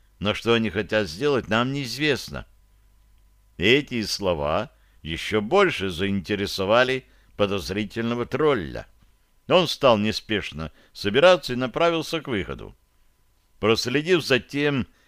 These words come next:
как за ним закрылась дверь, я сказал себе под нос: "Дела хуже, чем даже многим кажется". Эти мои слова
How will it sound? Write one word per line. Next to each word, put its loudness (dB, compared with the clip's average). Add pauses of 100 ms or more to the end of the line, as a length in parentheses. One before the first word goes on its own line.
(340)
как 2
за 2
ним 0
закрылась 0
дверь, 0
я 4
сказал 0
себе -2
под 0
нос: -4 (800)
"Дела 6
хуже, 0
чем -2
даже 2
многим -2
кажется". -2 (840)
Эти 2
мои 4
слова 2